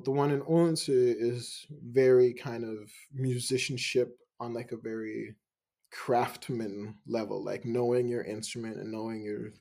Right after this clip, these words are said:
theory and your scales and all that good stuff. And then the one in Aarhus, or I guess, and then the one in Copenhagen is kind of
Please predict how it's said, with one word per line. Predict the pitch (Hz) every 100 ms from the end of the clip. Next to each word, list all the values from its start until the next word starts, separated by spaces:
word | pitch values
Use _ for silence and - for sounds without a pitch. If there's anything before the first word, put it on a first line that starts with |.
| - -
theory | 123 113 110 107 107
and | 104
your | 104
scales | - - 104 107 110
and | 113
all | 107 104
that | 101 -
good | 127 -
stuff. | 110 104 104 - _ _ _ _ _ _ _
And | 131 131
then | 131 131
the | 131
one | 139
in | 139
Aarhus, | 131 143 156 156 131 - - - - -
or | 139 127
I | 165
guess, | 160
and | 185 180
then | 180
the |
one | 175 165
in |
Copenhagen | - 185 180 160 139 135 120
is | 123
kind | 143 127
of | 120 117